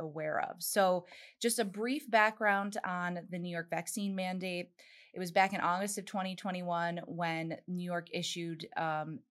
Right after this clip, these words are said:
you know, the vaccine mandate, which we'll call the New York vaccine rule. A couple weeks after it, it issued some guidance. The New York State Department of Health issued guidance,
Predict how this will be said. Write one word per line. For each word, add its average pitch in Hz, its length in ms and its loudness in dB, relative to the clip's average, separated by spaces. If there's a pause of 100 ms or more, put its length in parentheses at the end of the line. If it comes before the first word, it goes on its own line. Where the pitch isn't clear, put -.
(140)
you 180 140 -6
know, 156 120 -2
the 147 120 -8
vaccine 165 420 0
mandate, 156 320 -4
which 160 220 -8
we'll 160 100 -10
call 160 240 0
the 151 80 -10
New 156 140 -8
York 151 200 -6
vaccine - 440 -2
rule. 214 420 0 (680)
A 233 40 0
couple 214 280 0
weeks 185 220 -4
after 202 380 0
it, 175 260 2
it 180 160 -4
issued 185 340 -2
some 160 160 -8
guidance. 175 460 -2
The 180 100 -8
New 175 60 -4
York 170 180 -4
State 170 220 -6
Department 160 340 -4
of - 60 -20
Health 170 300 -2
issued 170 280 -8
guidance, 151 520 -4